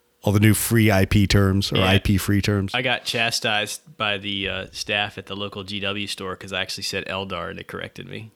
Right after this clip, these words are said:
Speaker 1: Exactly. "I'd like some Eldar cards." "I'm sorry, sir, we don't have Eldar cards, but we have Eldari cards if you'd like to buy them." <laughs>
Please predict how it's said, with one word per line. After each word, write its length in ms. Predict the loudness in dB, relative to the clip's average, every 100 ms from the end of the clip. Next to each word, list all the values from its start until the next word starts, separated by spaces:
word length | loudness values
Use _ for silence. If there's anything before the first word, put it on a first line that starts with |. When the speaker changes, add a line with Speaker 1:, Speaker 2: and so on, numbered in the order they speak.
| _ _ -20 _ 0
Speaker 1:
Exactly. 540 | 4 6 6 6 4
"I'd 140 | 4 4
like 100 | 4
some 120 | 4
Eldar 320 | 4 4 2
cards." 340 | 4 4 4 2
"I'm 180 | 0 4
sorry, 300 | 4 4 4
sir, 220 | 4 2
we 100 | 2
don't 200 | 0 -2
have 180 | -4 -2
Eldar 320 | -4 -4 -6
cards, 300 | -6 -8 -6
but 140 | 0 4
we 120 | 6
have 200 | 6 6
Eldari 480 | 6 4 4 2 2
cards 280 | -4 -4
if 80 | -6
you'd 120 | -6
like 140 | -6 -6
to 60 |
buy 200 | -6 -6
them." 180 | -6 -10
<laughs> 40 | -10